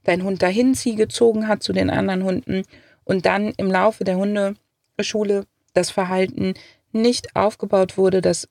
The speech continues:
eben kein Nahkontakt sinnvoll ist oder der Nicht-Nahkontakt sehr frustrierend aufgebaut wurde. Es kann sein, dass dein Hund lange ohne Leine und ohne Spaziergänge und Begegnungen lebte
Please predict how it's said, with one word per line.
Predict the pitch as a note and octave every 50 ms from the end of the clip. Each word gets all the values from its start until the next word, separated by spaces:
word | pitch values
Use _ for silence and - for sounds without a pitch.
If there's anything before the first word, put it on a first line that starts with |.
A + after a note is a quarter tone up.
| _ -
eben | G3+ F#3+ F#3+ F#3 E3+ -
kein | - - F#3+ G#3+ A#3 A#3+ A#3
Nahkontakt | A3 A3 A3 A3+ - - A3 G#3+ - - A3 G#3+ - _
sinnvoll | - A3 A3 A3+ - A3 G#3 G3+
ist | - - G#3 G#3 -
oder | - - F#3 F3+ F3
der | F3 D#3+ F#3 F3 E3+ F3 F3+
Nicht-Nahkontakt | - F#3+ G3 A3+ B3+ - - - - F#3+ F#3+ G#3 G#3+ - A3 G#3 G3+ - - G3+ G3 - - _ _
sehr | - F3+ F3+ F#3+ F#3
frustrierend | - - E3+ - - - - G#3+ A3+ G3 E3+ - -
aufgebaut | - - - - - - - - - - -
wurde. | - - - - - _ _ _ _ _ _ _ _ _ _ _ _ _ -
Es | G#3+ G#3 G3 - -
kann | - A3 A3+ A#3 A#3+
sein, | A3+ A3+ A3 A3 A3 A3+ A#3+ B3+ _ _ _ _
dass | G#3+ G#3+ G#3 G3 -
dein | - G3 G3 G3+
Hund | G#3+ A3+ A#3 A#3+ A#3 - - -
lange | F#3+ F#3 F#3+ F#3+ G#3+ B3 B3 A3+ G#3+ -
ohne | - A3 B3 B3+ A#3+ A3
Leine | G3+ G#3 G#3+ A3+ A#3 A3 G#3 F#3+
und | F#3 - -
ohne | - A3+ A#3 A#3 A3+
Spaziergänge | G#3+ - - G3 F#3 - - - B3 A3+ A3 G#3+ G3+ G3
und | F#3 G3 F3+
Begegnungen | - F#3 G3 B3+ D4 - - F#3+ F3+ F3 F3 E3+
lebte | F3 F3 F3 F3 - - - - G#3 A#3